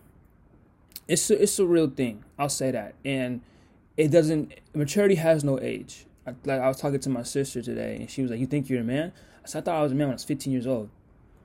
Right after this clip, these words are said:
And she was like, "What makes you think that you're a man?" Well, the responsibilities that were given to me and I, how I took care of them was what made me a man. And she was just like, um, she was just like, "Well,"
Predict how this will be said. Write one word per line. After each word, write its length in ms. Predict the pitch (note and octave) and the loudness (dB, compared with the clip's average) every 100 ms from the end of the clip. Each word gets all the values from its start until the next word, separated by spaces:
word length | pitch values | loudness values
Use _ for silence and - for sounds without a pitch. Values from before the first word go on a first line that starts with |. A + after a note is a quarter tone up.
| _ - - - _ _ - _ _ _ C3+ | _ -20 -20 -20 _ _ -20 _ _ _ -4
And 120 | C3 | -2
she 200 | - D#3 | 0 0
was 240 | C#3+ B2 | 2 2
like, 240 | C3 A#2 G#2 | 0 0 -2
"What 120 | B2 | -2
makes 160 | C3+ A2+ | -2 -2
you 60 | |
think 140 | A#2 B2 | -4 -4
that 220 | A2 - | -4 -8
you're 100 | A2 | -6
a 40 | |
man?" 300 | C3+ G#3+ F3 | -2 -2 0
Well, 120 | C3 B2+ | 0 0
the 60 | |
responsibilities 640 | A#2+ C3 C#3+ C#3 D3 D3+ C#3+ | -2 -4 -4 -2 0 2 2
that 160 | C3+ | 0
were 160 | B2+ B2+ - | 0 -4 -2
given 260 | D3+ C3+ C3+ | -2 0 -2
to 120 | C3 | -2
me 240 | C#3 D3 | -2 -2
and 220 | B2 A#2 - | -4 -8 -8
I, 140 | A#2 | -10
how 200 | A2+ A#2+ | -8 -6
I 60 | A2+ | -6
took 200 | - A#2+ | -6 -6
care 220 | - B3 | -2 0
of 80 | D3+ | 0
them 160 | G#2+ G#2 | -4 -8
was 160 | C#3+ C3 | -8 -4
what 120 | B2+ | -4
made 220 | A#2+ B2 | -2 -2
me 120 | A#2+ A2+ | -4 -4
a 40 | |
man. 380 | G#2+ C3 G2 - - - _ _ _ _ - - - - | -4 -4 -4 -10 -20 -20 _ _ _ _ -20 -20 -20 -14
And 140 | A#2 | -10
she 160 | - C3+ | -4 -4
was 220 | B2 A2 | -4 -6
just 180 | A#2+ - | -8 -4
like, 380 | A2 A2 G#2+ - - | -2 -2 -6 -12 -6
um, 480 | A2+ G#2+ G#2+ G#2+ G#2+ - - - _ _ _ _ _ _ _ _ _ _ - - _ _ _ _ _ _ _ _ _ | -2 -2 -2 -10 -14 -20 -20 -20 _ _ _ _ _ _ _ _ _ _ -20 -20 _ _ _ _ _ _ _ _ _
she 160 | - E3 | -6 0
was 180 | D#3 C3 | 0 0
just 200 | C#3+ C#3+ | -4 0
like, 220 | C3 A#2+ | 0 0
"Well," 400 | A#2+ B2+ B2 A#2 | 0 0 0 -4